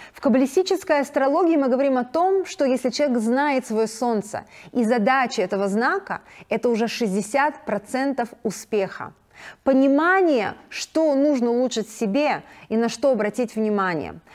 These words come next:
Но по жизни мы двигаемся, и мы развиваемся.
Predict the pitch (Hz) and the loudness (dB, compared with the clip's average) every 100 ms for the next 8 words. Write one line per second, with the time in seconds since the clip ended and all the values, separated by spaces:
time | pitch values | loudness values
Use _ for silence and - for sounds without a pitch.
0 | - 220 247 285 285 269 381 339 226 196 | -8 0 0 2 2 4 4 4 2 2
1 | 214 208 247 311 254 214 214 202 220 208 | 0 0 0 0 0 0 -2 0 0 0
2 | 220 233 240 208 - - | 0 0 0 -2 -4 -12